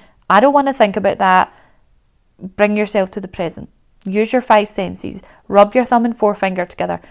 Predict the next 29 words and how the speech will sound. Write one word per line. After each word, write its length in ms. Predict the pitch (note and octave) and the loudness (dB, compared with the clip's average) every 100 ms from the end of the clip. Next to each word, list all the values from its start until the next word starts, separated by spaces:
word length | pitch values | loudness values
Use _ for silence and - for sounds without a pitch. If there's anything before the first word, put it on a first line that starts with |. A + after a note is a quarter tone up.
| _ | _
Walk 440 | F#3+ F3 F#3+ - - | -8 2 4 2 0
barefoot. 520 | G#3+ F#3+ - C3 - _ _ _ _ _ _ - - G3 | -4 -6 -8 -8 -10 _ _ _ _ _ _ -20 -20 -2
Do 140 | - A3 | 2 4
your 160 | A#3+ | 4
breath 320 | G#3+ G#3+ F#3+ - | 4 2 2 -4
work 200 | - - | -8 -8
with 120 | E3+ | -8
your 100 | F#3+ | -4
hands 420 | G3+ G3 G3 F#3+ | -2 -2 -4 -6
on 160 | G3+ G3 | -6 -2
your 460 | G3+ G3+ G3+ G3+ - _ _ - | 0 2 2 -2 -14 _ _ -8
chest 320 | A3+ G3+ - | -4 -4 -4
and 100 | G#3 | -6
your 80 | F#3+ | -4
belly. 320 | - F3+ F3 | -4 -4 -4
Whatever 400 | F3+ - B3 C#4 | 0 2 4 4
it 220 | C#4+ C4+ | 4 4
is 240 | A3+ A3 G#3+ - - _ _ - | 2 0 -4 -16 -20 _ _ -8
that 180 | G3 | -6
feels 300 | - G#3+ G3 | -2 -2 -2
right 200 | G2 C3 | -4 -6
for 120 | - F#3+ | -8 -8
you, 400 | F#3 F3+ F3+ F#3+ | -6 -6 -8 -6
without 360 | G3 G3 - - | -4 -4 -4 -10
depending 440 | - G3 G3 G3 | -6 -6 -6 -6
maybe 220 | F#3 F#3 | -6 -8
where 160 | F#3 F3 | -8 -8
you 140 | F3+ | -6
are. 360 | - E3+ F3+ | -6 -6 -8